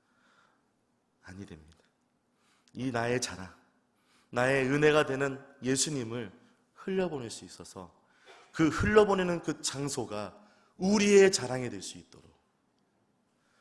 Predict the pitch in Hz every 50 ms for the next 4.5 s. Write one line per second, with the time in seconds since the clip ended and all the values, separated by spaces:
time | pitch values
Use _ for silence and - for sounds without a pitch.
0 | _ _ _ _ _ _ - 151 185 190 220 208 208 202 185 175 180 170 170 170
1 | 165 170 - 170 160 156 170 165 - 165 170 175 190 185 190 175 165 - 151 131
2 | - - - 92 85 98 117 120 - - - - _ _ _ _ _ _ _ _
3 | _ _ _ _ _ _ _ - - - - 165 233 233 233 233 240 220 - 180
4 | 165 151 175 123 131 107 90 - - -